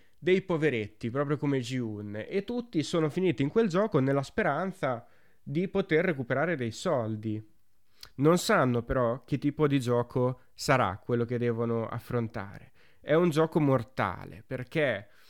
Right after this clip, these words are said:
attraverso il meccanismo del, del più classico gioco, eh, dell'infanzia, che è un due tre stella, si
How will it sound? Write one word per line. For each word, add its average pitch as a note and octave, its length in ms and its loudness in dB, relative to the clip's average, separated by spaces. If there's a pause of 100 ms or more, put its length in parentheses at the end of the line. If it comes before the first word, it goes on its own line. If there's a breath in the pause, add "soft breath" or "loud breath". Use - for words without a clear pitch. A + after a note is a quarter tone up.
(360 soft breath)
attraverso D3+ 760 2
il A#2+ 60 0
meccanismo B2+ 720 0
del, A#2+ 580 -2
del A#2 160 -2
più B2 120 -4
classico C#3+ 580 -4
gioco, A#2+ 720 -4 (260 soft breath)
eh, A#2 500 0
dell'infanzia, B2+ 920 0
che C3 100 -2
è C3+ 40 2
un D#3+ 200 2
due D3+ 160 2
tre G3+ 180 -4
stella, D#3 640 -2 (260 soft breath)
si E3 360 0